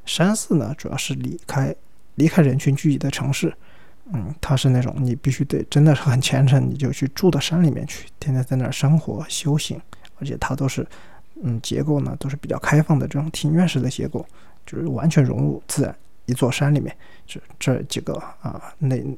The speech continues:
一片可能都是这个寺庙的这个范围。这些寺庙呢，不能说完全和中国没关系，它毕竟这个佛教它也是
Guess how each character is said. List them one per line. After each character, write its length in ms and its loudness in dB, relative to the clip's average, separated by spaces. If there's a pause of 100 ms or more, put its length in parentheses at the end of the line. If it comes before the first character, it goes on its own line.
(140)
一 140 -2
片 220 2 (100)
可 140 -10
能 80 -4
都 160 0
是 60 2
这 100 -8
个 80 -10
寺 200 2
庙 160 2
的 140 -8 (320)
这 80 -14
个 80 -8
范 200 0
围。 160 -10 (640)
这 120 10
些 100 4
寺 200 6
庙 160 6
呢， 120 -4 (440)
不 80 12
能 100 12
说 160 2
完 160 2
全 100 4
和 120 2
中 160 2
国 100 0
没 140 -6
关 220 2
系， 200 -4 (220)
它 100 0
毕 160 6
竟 240 4
这 100 -4
个 80 -4
佛 180 -6
教 160 0
它 140 -2
也 100 -2
是 280 -4